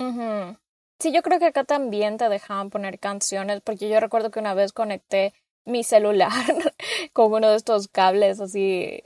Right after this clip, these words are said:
random que conectabas al parlante y yo lo que hice fue poner, creo que eran las Olimpiadas que dejaban hacer eso, pero yo puse Justin Bieber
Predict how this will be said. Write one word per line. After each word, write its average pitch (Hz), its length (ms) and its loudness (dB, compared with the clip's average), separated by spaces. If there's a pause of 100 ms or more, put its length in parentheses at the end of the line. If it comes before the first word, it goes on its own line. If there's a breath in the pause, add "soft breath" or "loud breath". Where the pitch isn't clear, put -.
random 202 520 -4
que 185 160 -10
conectabas 196 840 0
al 196 120 -2
parlante 196 800 0 (140)
y 247 380 -4
yo 208 160 0
lo 214 140 0
que 208 160 -6
hice 208 380 -4
fue 202 180 -2
poner, 202 280 -8
creo 269 160 0
que 359 80 -2
eran 349 120 -2
las 302 160 -4
Olimpiadas 185 460 -2
que 180 100 -4
dejaban 185 340 -6
hacer 185 220 -6
eso, 180 240 -6 (380)
pero 214 180 4
yo 202 200 0
puse 190 560 0
Justin 180 320 -10
Bieber 165 400 -6